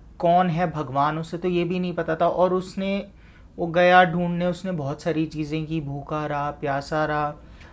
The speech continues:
वो, अ, you know, अलग-अलग चीज़ें, अलग-अलग साधनाएं करता रहा, उसे नहीं पता चला कि भगवान कौन है। फिर उसने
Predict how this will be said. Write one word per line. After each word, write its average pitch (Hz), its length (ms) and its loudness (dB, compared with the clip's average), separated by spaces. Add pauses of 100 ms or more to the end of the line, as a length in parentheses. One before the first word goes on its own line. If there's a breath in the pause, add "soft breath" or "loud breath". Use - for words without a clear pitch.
(180 loud breath)
वो, 160 80 -2
अ, 151 680 4 (200)
you 156 100 -2
know, 156 280 -2
अलग-अलग 175 520 2
चीज़ें, 165 380 -2
अलग-अलग 160 420 -2
साधनाएं 143 600 -4
करता 147 340 -6
रहा, 151 100 -4
उसे 156 200 -6
नहीं 170 240 -4
पता 147 260 -6
चला 143 260 -6
कि 170 140 -10
भगवान 143 500 -4
कौन 156 260 -2
है। - 140 -12 (680 loud breath)
फिर 214 160 2
उसने 220 500 0